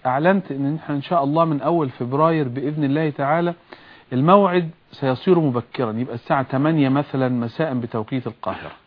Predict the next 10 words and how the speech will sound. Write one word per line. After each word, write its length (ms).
من 180
يوم 220
الاثنين. 500
طبعًا 200
موعدنا 640
يوم 220
الثلاثاء 580
مستمر 500
كما 300
هو، 160